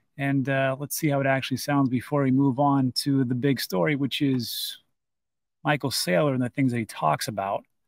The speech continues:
as far as custody. And I can tell you right now that this is gonna be a very divisive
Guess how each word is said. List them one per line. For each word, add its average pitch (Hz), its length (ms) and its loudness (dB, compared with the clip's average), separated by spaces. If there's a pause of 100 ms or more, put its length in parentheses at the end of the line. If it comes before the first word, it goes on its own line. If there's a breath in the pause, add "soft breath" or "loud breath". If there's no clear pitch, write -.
(460)
as 127 140 -6
far 127 380 2
as 113 320 -2
custody. 123 680 -2 (1000 loud breath)
And 156 720 0 (280)
I 180 80 0
can 196 140 4
tell 277 220 4
you 262 80 2
right 175 180 4
now 120 460 0 (560)
that 156 420 2 (220)
this 160 180 0
is 180 80 2
gonna 170 140 4
be 156 140 6
a 151 100 6
very 143 240 2
divisive 139 800 2